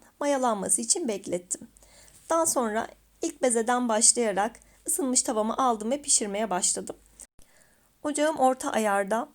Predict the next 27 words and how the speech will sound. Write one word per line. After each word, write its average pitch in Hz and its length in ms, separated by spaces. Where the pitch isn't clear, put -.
Ne 285 120
çok 294 220
yüksek 262 340
ne 262 140
de 262 80
çok - 220
kısık - 260
olmaması 214 500
gerekiyor. 202 460
Hamurumdan 277 560
baloncuklar 277 600
çıkmaya 254 340
başladığı 247 500
anda 240 420
diğer 262 260
tarafını 254 320
çeviriyorum. 226 600
Ee, 214 360
bazlamanın 277 520
hamuru 254 600
yapılışı 247 440
kadar 240 400
pişirmesi 247 480
de 254 100
çok - 220
önemli. 202 460
Ee, 196 320